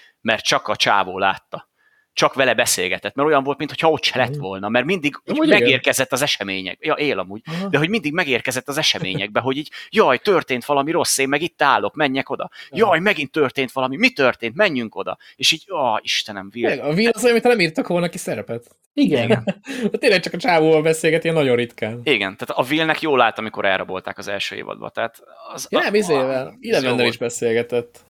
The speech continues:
Speaker 1: Ó, ott jöttem rá, hogy nem halott,
Speaker 2: Aha.
Speaker 1: amikor az Eleven neki szólt, és visszaválaszolt valamit.
Speaker 2: <laughs> Jó, jó.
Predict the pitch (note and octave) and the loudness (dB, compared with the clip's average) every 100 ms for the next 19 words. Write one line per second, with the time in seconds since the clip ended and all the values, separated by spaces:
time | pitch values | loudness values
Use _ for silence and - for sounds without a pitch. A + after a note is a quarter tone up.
0 | D#3+ F3 F3 D3 - C3 C3 A#2 G#2 F2 | 0 4 4 4 2 2 2 2 -2 -4
1 | F#2+ - - _ A#2+ A2 A2 A#2+ A2+ B2 | -8 -10 -20 _ -10 -6 -2 0 2 2
2 | G#2 G2+ G2 A2 A2+ - C3+ B2+ A#2+ A#2+ | 0 -2 -4 -8 -4 0 2 2 2 0
3 | - G#2 G2+ G2 F#2+ F#2+ F#2+ G2 G2+ A#3+ | 2 4 4 2 -2 -2 0 0 -2 -8
4 | B3+ G#3 _ - F#4+ - D3 | -8 -8 _ -20 -20 -16 -14